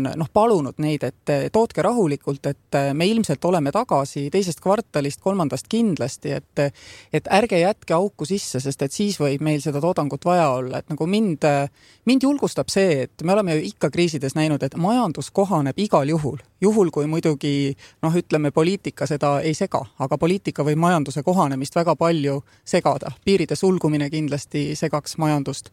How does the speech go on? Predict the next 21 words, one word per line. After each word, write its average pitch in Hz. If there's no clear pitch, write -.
Õnneks 180
me 156
oleme 143
Euroopa 156
Liidus. 165
See 190
on 160
nüüd 143
küll 196
Brüsseli 143
töö 147
tagada 139
see, 139
et, -
et 135
nii 143
teenused 156
kui 147
kaubad 160
vabalt 160
liiguksid 151